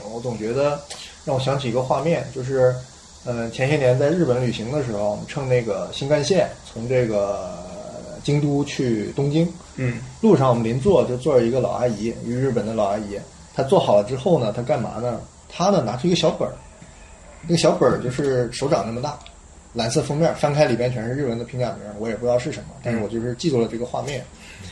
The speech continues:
Speaker 1: 后来我就是各种收旧书啊什么的，我就偶-，偶尔会看见有人在卖这种本子。它是什么呢？它是日本的那种叫净琉璃啊，还叫什么？
Speaker 2: 嗯。
Speaker 1: 就是一种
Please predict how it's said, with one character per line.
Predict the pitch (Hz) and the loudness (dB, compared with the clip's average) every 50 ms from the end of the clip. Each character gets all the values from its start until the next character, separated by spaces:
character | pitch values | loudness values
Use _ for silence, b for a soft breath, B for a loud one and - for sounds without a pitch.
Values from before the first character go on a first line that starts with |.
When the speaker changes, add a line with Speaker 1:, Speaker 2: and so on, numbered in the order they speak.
| B B B B B B B B | B B B B B B B B
Speaker 1:
后 | - - 143 | 0 4 6
来 | 143 151 | 8 8
我 | 156 147 123 107 104 104 104 98 - 85 - - - - - - - 117 | 8 8 6 4 2 0 -4 -6 -8 -12 -14 -16 -16 -16 -16 -14 -14 -12
就 | - 123 | -10 -8
是 | 113 113 120 117 | -6 -4 -4 -4
各 | 113 - 147 131 | -2 -2 -2 -2
种 | 120 110 | -2 -2
收 | 107 - 151 139 135 | -2 0 0 0 0
旧 | 131 - 151 123 | 2 0 0 0
书 | - - - 143 | 0 -2 0 2
啊 | 147 139 | 2 2
什 | 127 - 101 | 2 0 -4
么 | 104 107 | -6 -4
的， | 107 104 | -4 -4
我 | 98 104 | -6 -6
就 | 117 - | -4 0
偶-， | 117 131 135 - | 0 0 2 2
偶 | 131 | 2
尔 | 139 123 - | 2 2 0
会 | - 127 | -2 -6
看 | 123 - - 175 135 | -6 0 0 0 0
见 | 117 104 101 101 | 0 -2 -6 -6
有 | 98 95 | -8 -8
人 | 104 110 | -6 -2
在 | 120 123 127 | 0 0 2
卖 | 147 160 135 | 2 2 2
这 | 110 110 | 2 -2
种 | 113 110 113 | -6 -8 -6
本 | 113 104 | -8 -10
子。 | - - - - - - | -10 -12 -18 -18 -16 -10
它 | - 127 | -6 -4
是 | 127 160 143 | -2 -2 -2
什 | - 98 87 | -2 -4 -4
么 | 101 117 | -6 -4
呢？ | 120 117 104 104 - B B B B B B B B - | -6 -6 -6 -8 -12 B B B B B B B B -8
它 | - 135 | -6 -2
是 | 143 165 | -2 0
日 | 190 196 185 | 0 0 0
本 | - 131 113 90 90 | 2 2 0 0 -2
的 | 95 110 | -6 -6
那 | 117 127 143 143 | -2 0 0 0
种 | 127 - 104 92 90 85 - - - - - - - - - - - - - - - - | 0 0 -2 -4 -6 -10 -16 -20 -20 -20 -20 -20 -20 -20 -20 -20 -20 -20 -20 -16 -10 -8
叫 | 123 | -6
净 | 120 - - 165 131 | -2 2 2 2 4
琉 | 123 120 151 170 | 6 6 6 6
璃 | 135 110 107 120 | 4 4 0 2
啊， | 151 156 | 2 0
还 | 123 123 | 0 -2
叫 | 110 104 | -6 -8
什 | 98 - | -8 -10
么？ | - - - - | -12 -14 -10 -4
Speaker 2:
嗯。 | 127 123 | -2 -2
Speaker 1:
就 | - 107 | -2 -2
是 | 110 127 | -2 -4
一 | 123 | -4
种 | 120 107 92 | -4 -6 -8